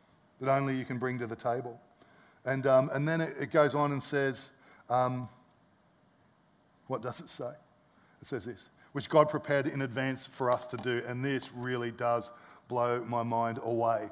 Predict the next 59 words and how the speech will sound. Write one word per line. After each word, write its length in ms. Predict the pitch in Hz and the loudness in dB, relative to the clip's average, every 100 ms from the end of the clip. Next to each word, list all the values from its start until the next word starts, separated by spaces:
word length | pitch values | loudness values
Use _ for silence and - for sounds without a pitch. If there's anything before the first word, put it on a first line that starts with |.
| - - - | -14 -14 0
The 120 | 135 | 4
idea 300 | 143 131 143 | 4 4 0
that 80 | 135 | 0
before 400 | 131 - 151 147 | -4 -2 2 4
you 160 | 147 | 4
and 80 | 143 | 4
I 80 | 139 | 2
had 120 | 131 | 0
breathed 340 | 117 143 147 147 | 0 0 0 -2
a 40 | |
breath, 360 | 120 127 131 - | -2 -2 -2 -8
before 300 | - 151 147 | 0 2 4
we'd 160 | 135 110 - - | 2 -4 -16 -12
lived 320 | 127 143 139 | -2 -2 0
a 60 | 147 | 2
moment, 460 | 139 143 139 131 104 | 4 4 2 -2 4
God 360 | 147 151 139 | 6 8 8
had 240 | 127 135 123 | 4 -2 -4
determined 720 | 120 - 156 175 123 143 - - _ _ _ _ _ _ _ - | -8 -4 -2 0 -2 -6 -12 -20 _ _ _ _ _ _ _ -10
some 280 | - 170 160 | 2 4 4
of 100 | 117 | 2
the 80 | 139 | 2
works 380 | 135 170 147 | 6 6 6
that 100 | 156 | 0
you 120 | 143 151 | 0 2
and 100 | 147 | 4
I 80 | |
would 160 | 139 135 | 2 2
do, 140 | 156 | 2
the 100 | 127 | 2
universal 560 | 123 143 131 160 151 156 | 0 0 4 4 4 2
ones, 280 | 160 196 139 | 4 2 2
yes, 160 | 170 | 0
but 120 | - 139 | 0 2
also 340 | 160 165 151 | 2 4 2
the 80 | 135 | 2
unique 320 | 131 147 156 | -2 -2 0
ones. 320 | 135 101 - - - - | -2 -2 -10 -20 -18 -2
You 60 | 147 | 2
know, 60 | |
we're 220 | 143 185 | 4 4
standing 460 | - - 180 165 147 | 2 2 2 2 0
here 180 | 123 190 | 0 0
today 420 | 165 127 139 156 | -2 2 4 4
in 100 | 143 | 2
this 160 | 160 143 | -2 2
moment, 360 | 131 127 151 165 - _ - - - - - | 2 2 -2 -8 -20 _ -20 -20 -20 -10 -4
and, 240 | 139 143 | -2 2
uh, 140 | 139 143 | 4 4
it's 120 | 135 | 0
been 340 | - 160 139 135 | -2 0 0 -2
a 60 | |
great 300 | 110 160 170 | 6 6 6
journey 360 | 123 170 180 160 | 4 4 6 2
to 140 | - 143 | 2 2
this 160 | 147 | 0
point 360 | - 156 151 147 | 0 -2 -2 -2
in 180 | 143 139 | -2 0
the, 220 | 131 | -2